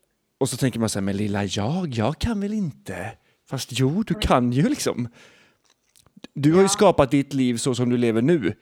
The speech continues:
Speaker 1: Det är ju en jävla kraft i det.
Speaker 2: Mm.
Speaker 1: Oavsett om du tycker om det eller inte. Du har ju gjort det. Och du kan skapa det precis som du vill.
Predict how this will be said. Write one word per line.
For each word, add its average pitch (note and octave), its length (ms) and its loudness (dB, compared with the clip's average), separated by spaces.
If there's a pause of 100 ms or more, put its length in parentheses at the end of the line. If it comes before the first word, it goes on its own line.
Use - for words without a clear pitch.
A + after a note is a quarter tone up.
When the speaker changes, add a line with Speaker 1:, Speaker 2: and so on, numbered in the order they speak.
(220)
Speaker 1:
Det B2 220 0
är E3 40 4
ju D#3+ 120 6
en A#2+ 160 2
jävla A2+ 720 0
kraft - 500 -8
i B2+ 60 -2
det. D#3+ 160 2
Speaker 2:
Mm. - 120 -4 (840)
Speaker 1:
Oavsett C3+ 240 0
om D3+ 100 0
du C#3+ 60 -2
tycker C3+ 240 -2
om - 160 -4
det - 60 2
eller C4+ 100 0
inte. - 260 -4 (760)
Du C3 120 -2
har F#3 120 2
ju G3+ 80 2
gjort A3 220 -4
det. - 200 -2 (240)
Och C#3+ 120 -6
du C#3 80 -2
kan D3+ 140 -2
skapa C3+ 320 -2
det B2 300 2 (260)
precis C3 240 -6
som A#2+ 140 -4
du A2 60 -4
vill. G3 320 -6